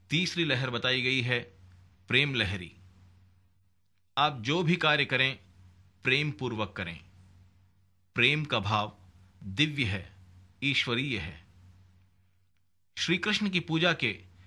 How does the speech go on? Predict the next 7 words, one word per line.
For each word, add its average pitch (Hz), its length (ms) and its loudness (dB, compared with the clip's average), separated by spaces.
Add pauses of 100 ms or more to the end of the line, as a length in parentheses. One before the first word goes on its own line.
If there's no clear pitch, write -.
(240)
ये 135 160 2
तीन 185 420 0 (280)
प्रमुख 147 400 -2
भाव 101 280 0
हैं, 90 280 -8 (760)
आनंद 135 340 2
लहरी, 143 420 0